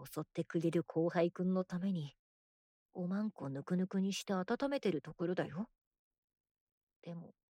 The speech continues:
そろそろ。あ、やばいかもね。ねえ、後輩くん、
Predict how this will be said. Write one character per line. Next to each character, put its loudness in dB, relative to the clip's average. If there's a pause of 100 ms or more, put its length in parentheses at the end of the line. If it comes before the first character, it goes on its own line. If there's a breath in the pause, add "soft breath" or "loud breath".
(720)
そ -14
ろ -8
そ -18
ろ。 -18 (1500)
あ、 -16 (1040 soft breath)
や -12
ば -10
い -10 (140)
か -14
も -14
ね。 -18 (1700)
ね -6
え、 -20 (600)
後 -6
輩 -10 (100)
く -6
ん、 -4